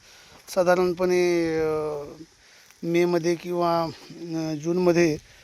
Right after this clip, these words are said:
अद्रक लागवडीचा प्लॅन करतोय, अ, आणि त्याच्यासाठी हे रान तयार करण्याचं चालू आहे. हिरवळीचं खत आपण याच्यामध्ये, अ, गाडणार आहे, ज्याच्यामुळं, अ, पुढे आपल्या येणाऱ्या पिकाला एक, अ, जे लागणारं जे अन्नद्रव्य आहे, त्याचा पुरवठा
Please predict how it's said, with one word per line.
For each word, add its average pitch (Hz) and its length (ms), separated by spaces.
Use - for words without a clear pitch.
अद्रक 180 380
लागवडीचा 175 460
प्लॅन 175 280
करतोय, 165 420
अ, 160 120
आणि 160 600
त्याच्यासाठी 185 400
हे 196 100
रान 180 320
तयार 180 200
करण्याचं 170 400
चालू 165 240
आहे. 151 80
हिरवळीचं 180 480
खत 190 200
आपण 175 260
याच्यामध्ये, 175 480
अ, 175 140
गाडणार 170 420
आहे, 165 180
ज्याच्यामुळं, 180 520
अ, 170 220
पुढे 190 440
आपल्या 175 300
येणाऱ्या 180 380
पिकाला 175 380
एक, 175 220
अ, - 1080
जे 165 180
लागणारं 175 400
जे 180 300
अन्नद्रव्य 175 500
आहे, 135 100
त्याचा - 300
पुरवठा 185 460